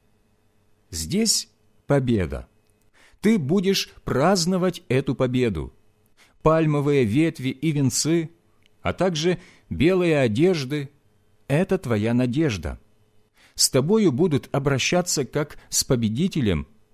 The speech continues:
и сам Господь признает нас таковыми. Здесь же священническое украшение.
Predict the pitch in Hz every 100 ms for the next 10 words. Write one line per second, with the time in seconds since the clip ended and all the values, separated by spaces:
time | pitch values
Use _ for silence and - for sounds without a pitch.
0 | _ _ 87 85 - 220 220 170 165 -
1 | 151 131 95 - _ _ _ 120 123 107
2 | 123 185 202 - 110 131 - - _ _
3 | - 117 120 107 82 71 64 _ _ _
4 | _ _ _ _ _ _ _ _ _ -
5 | _ _ _ _ _ _ _ - 85 78
6 | 220 208 190 208 - 165 - - 196 196
7 | - - - 175 165 160 - 170 - 156
8 | 113 78 65